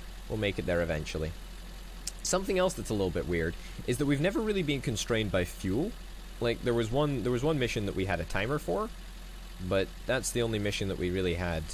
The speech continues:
any issues with. What is that? Is that just lights there? Huh, cool. Um, yeah, there's never been a mission where we haven't had enough fuel.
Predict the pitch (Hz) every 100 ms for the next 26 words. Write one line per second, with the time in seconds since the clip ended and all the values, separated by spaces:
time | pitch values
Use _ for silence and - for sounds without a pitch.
0 | - - - - - - - 98 92 -
1 | 95 135 131 180 - - - 359 117 92
2 | - - - - - - - 165 143 -
3 | 90 135 - - 226 - - - - -
4 | - - - - - 175 127 - 160 120
5 | - - - 151 151 175 180 151 151 202
6 | 196 175 147 147 131 101 113 107 117 113
7 | 101 101 98 - 107 90